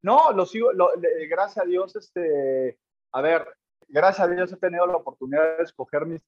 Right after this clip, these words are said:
proyectos, eh, y hacer lo que me gusta, de la manera que me gusta, que es no estar amarrado a nada y poder viajar y producir mis propios contenidos. Eh, me siento muy afortunado porque además trabajo para plataformas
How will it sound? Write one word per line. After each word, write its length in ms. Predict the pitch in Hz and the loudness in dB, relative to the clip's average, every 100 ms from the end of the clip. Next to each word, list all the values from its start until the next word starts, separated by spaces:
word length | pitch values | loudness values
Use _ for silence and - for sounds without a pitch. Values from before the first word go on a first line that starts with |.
| _ | _
proyectos, 760 | - 123 139 143 - 220 - _ _ _ _ - | -6 -2 -2 -2 -2 -2 -4 _ _ _ _ -10
eh, 800 | 123 120 120 120 120 120 120 123 | -6 -2 -2 0 0 0 -2 -2
y 80 | |
hacer 280 | 127 - 143 | -6 -4 -4
lo 120 | 151 | -4
que 80 | 151 | -6
me 140 | 131 123 | -8 -6
gusta, 540 | 143 147 - 160 - _ _ _ _ _ _ _ - | -6 -6 -2 -2 -2 _ _ _ _ _ _ _ -16
de 160 | 131 131 | -2 2
la 120 | 131 | 4
manera 420 | 131 135 160 185 | 2 0 2 0
que 100 | 185 | -2
me 100 | 147 | -8
gusta, 540 | 131 147 147 160 180 - | -8 -10 -4 -2 -2 -4
que 160 | 139 | -4
es 100 | 143 | -2
no 60 | 143 | -4
estar 240 | 143 151 | -4 -2
amarrado 380 | 139 135 127 135 | 0 -2 -2 -2
a 40 | 127 | -2
nada 340 | 131 143 - | -4 -6 -6
y 100 | 139 | -14
poder 360 | 117 120 127 131 - | -6 -2 -2 -2 -6
viajar 500 | 131 - 131 131 127 | -8 0 2 2 0
y 60 | |
producir 400 | 117 120 117 - | -6 -6 -6 -8
mis 160 | 135 127 | -10 -6
propios 320 | 139 131 139 | -4 -4 -6
contenidos. 580 | - 110 113 127 139 160 _ _ _ | -8 -6 -2 0 0 -4 _ _ _
Eh, 220 | 117 117 | -2 0
me 120 | 113 113 | -2 -4
siento 260 | 135 135 | -4 -2
muy 180 | 143 143 | 0 2
afortunado 680 | 139 - 120 110 120 127 131 | 2 0 -6 -6 0 2 0
porque 260 | 117 - | -4 -10
además 340 | 110 113 117 - | -8 -6 -6 -2
trabajo 340 | 123 120 - | 0 0 -2
para 180 | 131 117 | -4 -4
plataformas 800 | - 104 104 - 123 127 123 - | -6 -10 -6 -2 0 0 -2 -6